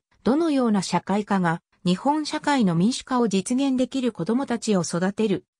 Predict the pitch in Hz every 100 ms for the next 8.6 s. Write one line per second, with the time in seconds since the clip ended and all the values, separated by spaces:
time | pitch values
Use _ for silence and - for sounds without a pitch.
0 | _ 208 269 247 196 165 - 262 233 170
1 | 165 151 _ _ 165 202 285 285 277 269
2 | 262 269 - 190 180 220 196 175 175 160
3 | 156 _ _ 170 240 294 302 294 294 285
4 | 262 277 262 202 165 151 190 285 294 233
5 | 220 214 165 151 156 208 240 247 233 226
6 | 220 220 226 175 156 _ _ - 208 285
7 | 320 302 240 190 - - 247 262 240 233
8 | 233 214 214 - 156